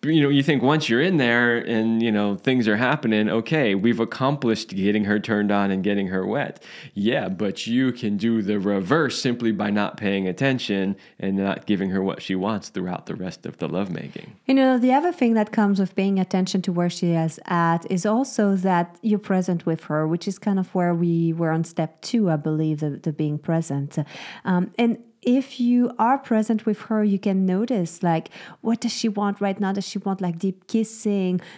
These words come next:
Speaker 2: uh, intimacy, like, into looking into each other's eyes or talking dirty or, like, whatever it is that, that is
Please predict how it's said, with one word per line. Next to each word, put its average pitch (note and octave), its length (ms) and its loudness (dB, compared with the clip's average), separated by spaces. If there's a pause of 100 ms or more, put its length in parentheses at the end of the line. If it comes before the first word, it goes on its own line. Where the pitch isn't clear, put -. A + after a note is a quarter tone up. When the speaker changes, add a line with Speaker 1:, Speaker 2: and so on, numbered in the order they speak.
(120)
Speaker 2:
uh, F3 300 2
intimacy, A3 720 0
like, F#3 260 0
into G3+ 320 0
looking G#3+ 360 0
into G#3 380 0
each G3 220 0
other's F#3+ 320 -2
eyes G3 380 0
or D#3+ 80 -2
talking F#3 440 0
dirty G3 640 2
or, F3 200 2 (260)
like, C4 140 -2
whatever F4 340 0
it E4 160 2
is C4+ 200 2
that, A3 280 -2
that G3+ 300 -2 (160)
is A#3+ 640 2